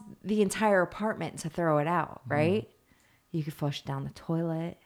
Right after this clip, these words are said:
Speaker 1: You've got a, a, a, a garbage can right next to the toilet.
Speaker 2: How am I supposed to throw it away when I'm all the way over here?
Speaker 1: Mike, is this how you really want to start our day?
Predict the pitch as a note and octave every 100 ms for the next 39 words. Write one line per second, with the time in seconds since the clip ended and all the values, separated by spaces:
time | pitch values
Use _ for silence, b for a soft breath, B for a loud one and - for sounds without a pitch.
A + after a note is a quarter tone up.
0 | _ _ _ _ _ _ - D#3 D#3+ C#3+
1 | C#3 - - D3+ D3 C#3+ - D3 - -
2 | C#3+ - D3 D3+ E3 - E3+ E3+ E3 -
3 | A#2+ D3 - - E3+ D#3+ - F3 F3+ F3+
4 | F#3 F#3 - b b b - - - C#3+
5 | D3+ - D3+ C3+ - C#3 B2+ - - -
6 | C3 B2 B2 B2 A#2+ A#2 A#2+ A#2+ A#2 A#2+
7 | A2 A2+ A#2+ B2+ G2 - - - - -
8 | - - B B B B - - _ _
9 | _ - - - - _ - - - b
10 | b F3 E3+ G#3 - - _ _ _ -
11 | - - - - - G3 G3+ G#3+ A#3+ A3
12 | A3+ G#3+ A3+ A3 G#3+ - G#3 G#3+ A3 A3+
13 | B3